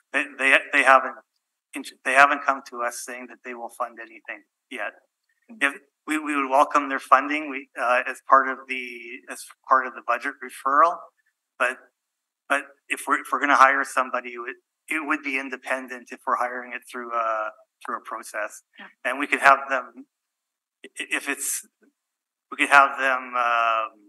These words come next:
Speaker 1: on the evaluation committee, let's say, or have some, appoint somebody from industry on the evaluation committee if it's,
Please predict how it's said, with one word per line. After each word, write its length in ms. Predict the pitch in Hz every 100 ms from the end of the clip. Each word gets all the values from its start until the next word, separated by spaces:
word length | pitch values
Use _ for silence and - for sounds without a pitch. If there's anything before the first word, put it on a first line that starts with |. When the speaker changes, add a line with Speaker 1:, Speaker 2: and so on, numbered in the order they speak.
| _ _ _ _ _ _ _ _ _ _ _ _ _ _ 147
Speaker 1:
on 200 | 135 127
the 80 |
evaluation 800 | 123 123 127 127 117 117 127 127 120
committee, 340 | 117 113 110 110
let's 240 | 113 -
say, 280 | 120 107 107 _ _ -
or 100 | 113
have 180 | 123 -
some, 260 | 135 127 131 -
appoint 380 | 127 - 139 127
somebody 360 | 131 127 117 120
from 220 | 120 117
industry 420 | 117 117 - 117
on 120 | 117
the 60 | 113
evaluation 680 | 113 113 110 110 110 - 113 _
committee 340 | 113 113 113 _ _ _ _
if 100 | 127 -
it's, 420 | - - -